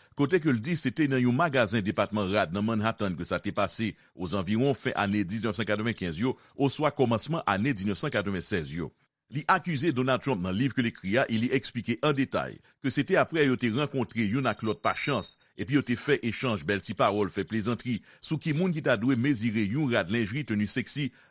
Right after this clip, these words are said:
an dedan sal eseyaj magazen. E se la, Zak Kade Jacques la ta pase, dapre Carroll. Donald Trump te di ke l pa okouran de bagay konsa, e li pa janm li okenn pati nan okenn liv kote ke jounalis la, Jean Carroll,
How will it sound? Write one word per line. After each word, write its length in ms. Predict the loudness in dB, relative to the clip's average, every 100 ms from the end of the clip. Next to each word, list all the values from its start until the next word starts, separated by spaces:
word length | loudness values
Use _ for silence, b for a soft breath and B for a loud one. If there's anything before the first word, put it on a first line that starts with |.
| -2
an 80 | 2
dedan 300 | 4 4 2
sal 260 | 0 0
eseyaj 400 | 0 -2 0 0
magazen. 640 | 2 0 0 -2 -2 -4 -6 _ _
E 140 | -6 -2
se 160 | 2
la, 160 | 2 2 0
Zak 240 | -4 0
Kade 240 | 0 0
Jacques 240 | -2 -2 -2
la 20 | -2
ta 100 | 0
pase, 380 | 0 0 -4 -4 b b
dapre 400 | -2 -2 0 -2
Carroll. 480 | 0 0 2 0 -4 -16 _
Donald 280 | -2 0 0
Trump 160 | -2 -2
te 140 | -2
di 80 | -2
ke 80 | 0
l 80 | 0
pa 140 | 2
okouran 340 | 2 2 2 2
de 60 | 2
bagay 260 | 2 2 0
konsa, 380 | -2 2 2 2
e 80 |
li 120 | -2 2
pa 140 | 2 0
janm 380 | -2 0 0 0
li 80 | 0
okenn 320 | 0 0 -2
pati 320 | 2 0 0 -2
nan 140 | 0
okenn 300 | 0 0 0 0
liv 160 | 0 0
kote 220 | -2 -2
ke 80 | -2
jounalis 480 | -2 0 0 -2 -4
la, 140 | -4
Jean 220 | -2 -2 -2
Carroll, 340 | 0 0 0